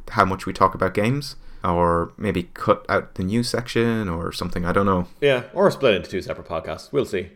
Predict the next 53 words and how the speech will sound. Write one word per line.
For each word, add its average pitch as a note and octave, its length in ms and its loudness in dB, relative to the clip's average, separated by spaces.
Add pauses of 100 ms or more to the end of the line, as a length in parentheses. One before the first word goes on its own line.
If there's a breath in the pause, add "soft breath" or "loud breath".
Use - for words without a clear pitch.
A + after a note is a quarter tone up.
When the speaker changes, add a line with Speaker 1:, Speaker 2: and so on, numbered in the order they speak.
Speaker 2:
If C#3+ 100 -2
anyone F#3 240 4
has D3 140 2
any C3 100 4
Speaker 1:
Yeah. G#2+ 60 2
Speaker 2:
suggestions G2 520 -4
of E2+ 80 -8
what E2+ 160 -4
they E2+ 100 -6
prefer F2+ 600 0 (140)
or F#2+ 100 -6
what F2 240 -2
they E2+ 380 -4 (180)
don't G2 340 -4 (600)
really A#2+ 240 0
care C3 220 4
about C3 360 4
in B2+ 100 -4
the C3 60 -8
podcast, C#3 640 2 (300)
uh, A2+ 300 4
let D#3 120 2
us D#3 80 -2
know. G#3 260 -2
We'd - 80 -12
love A#2+ 100 -6
to B2 60 -8
hear. G#2 240 -4 (640)
Speaker 1:
Yeah. F3 160 4 (580 loud breath)
The C#3+ 100 2
more D3+ 200 8
content C#3+ 400 6
in A#2 100 2
general, D3+ 340 4
I'm G#2+ 120 4
not - 160 6
really A#2 160 4
sure A2 180 2
what G2+ 300 2
form G#2+ 260 2
that F#2+ 140 2
would F2+ 100 -4
take, A#2 300 -2
but F2+ 100 2
I F2 60 2
think - 160 -8
it E2 60 -6
would F2+ 120 -4
be F#2 80 -4
nice F2+ 280 -2
to - 60 -8
get F#2 140 -4
more F#2 240 -4